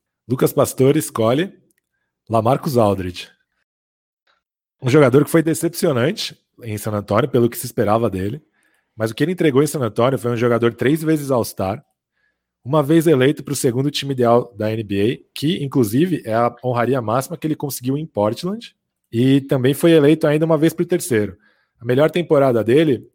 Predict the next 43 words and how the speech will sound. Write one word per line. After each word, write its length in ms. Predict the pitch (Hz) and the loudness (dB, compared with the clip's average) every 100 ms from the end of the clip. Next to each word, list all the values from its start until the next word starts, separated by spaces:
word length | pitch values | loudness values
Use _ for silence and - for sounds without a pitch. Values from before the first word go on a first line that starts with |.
| - | -10
ele 140 | 113 | -8
chegou 220 | 120 120 | -4 -2
a 40 | 123 | 0
ter 140 | 131 | -2
média 220 | 123 120 | -2 -2
de 100 | 113 | -4
vinte 200 | 110 139 | -8 -10
e 60 | - | -2
três 220 | 139 139 | 2 2
vírgula 240 | 139 131 | 2 0
um 80 | 120 | 0
pontos 400 | 104 117 139 - _ _ - | 0 0 0 -4 _ _ -4
e 120 | 113 | 2
oito 180 | 139 139 | 2 0
vírgula 300 | 151 143 131 | -2 0 0
cinco 280 | - 135 131 | -2 -6 -2
rebotes 460 | 113 90 101 117 | -2 0 -4 -4
em 60 | 120 - | -8 -10
trinta 200 | 135 139 | -4 -4
e 40 | |
três 220 | 135 127 | 0 0
vírgula 240 | 120 113 107 | 2 0 -2
cinco 260 | - 117 | -4 -10
minutos, 400 | 110 98 113 - - _ _ | -8 -4 -6 -6 -20 _ _
foi 140 | - 107 | -8 -4
em 20 | |
dezessete 440 | 101 101 110 104 | -2 0 2 0
dezoito, 460 | 107 95 101 143 - _ _ _ _ | -6 -2 0 -2 -6 _ _ _ _
a-, 140 | - - | -14 -8
é, 220 | 110 107 | -4 -4
convertendo 560 | 107 127 127 120 127 143 | -2 -2 -2 -2 -2 -2
cinquenta 400 | 131 147 143 156 | -4 -4 0 0
e 60 | |
um 80 | 160 | 0
por 160 | 160 - | -2 -4
cento 240 | 147 - | -6 -8
dos 100 | 135 | -4
arremessos 380 | 139 135 135 123 | -2 -2 -6 -8
de 100 | 120 | -4
quadra 240 | 131 120 | -2 -2
que 80 | 113 | -2
ele 100 | 123 | -4
tentou. 460 | 123 143 123 90 | -4 -6 -4 -6